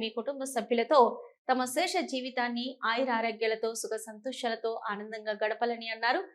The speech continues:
తమ ఆరోగ్యాల పట్ల తగు జాగ్రత్తలను తీసుకోవాలని, ఎటువంటి అవసరం ఉన్నా పోలీస్ వ్యవస్థ ఎల్లవేళలా అందుబాటులో ఉంటుందని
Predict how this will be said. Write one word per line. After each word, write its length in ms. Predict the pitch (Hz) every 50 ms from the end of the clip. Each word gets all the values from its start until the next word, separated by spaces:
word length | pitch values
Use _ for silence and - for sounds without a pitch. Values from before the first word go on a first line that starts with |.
| _ _ _ _ _ _ 254
తమ 120 | 269 277 302 277 - - 233 240
ఆరోగ్యాల 400 | 262 302 339 262 285 294 269 269 262 247
పట్ల 220 | 240 240 240 247 240 247 247
తగు 180 | 240 220 202 214 208 208 -
జాగ్రత్తలను 560 | 226 208 220 233 277 294 294 302 285 269 254 240
తీసుకోవాలని, 600 | 233 214 220 - - 220 214 214 220 214 247 247 214 185 - _ _ _ _ _ _
ఎటువంటి 400 | 233 240 240 294 359 370 359 330 320 254
అవసరం 280 | 233 240 247 269 262 247 240 233
ఉన్నా 180 | 233 226 220 220 226 - 240
పోలీస్ 260 | 226 233 254 247 - - 208
వ్యవస్థ 340 | 214 208 220 214 - - 247 208 202 202 - - - _ _ _ - 233
ఎల్లవేళలా 520 | 247 277 302 330 339 339 302 277 277 277 285 - - 220
అందుబాటులో 460 | 214 233 240 240 262 247 254 240 226 208 214
ఉంటుందని 420 | 214 214 233 220 214 214 208 220